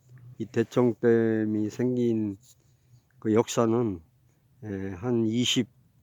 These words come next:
한 삼 년 정도 됐습니다. 그 전에 이 대추-, 대청댐이 생기기 전에는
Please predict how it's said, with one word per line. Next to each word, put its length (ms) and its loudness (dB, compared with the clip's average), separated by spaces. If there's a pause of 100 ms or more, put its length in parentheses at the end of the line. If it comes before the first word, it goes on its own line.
(220)
한 180 -4
삼 280 0
년 560 2
정도 340 -4
됐습니다. 680 -12 (2750)
그 140 -4
전에 580 8
이 300 4
대추-, 720 0
대청댐이 560 2
생기기 360 4
전에는 560 2